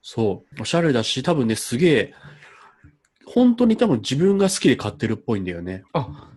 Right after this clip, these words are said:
Speaker 2: そうなんだ。
Speaker 1: そう。
Speaker 2: へえ。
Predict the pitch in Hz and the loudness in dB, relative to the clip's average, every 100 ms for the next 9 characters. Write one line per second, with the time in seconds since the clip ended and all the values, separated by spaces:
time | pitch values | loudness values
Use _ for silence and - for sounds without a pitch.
0 | - - 302 370 330 143 117 107 78 - | -20 -4 2 4 4 2 -2 -8 -12 -14
1 | - - 151 - - - - _ - - | -8 2 4 4 0 -16 -20 _ -20 -10
2 | 127 135 147 151 151 151 151 143 | -4 -2 -2 -2 -2 -2 -2 -2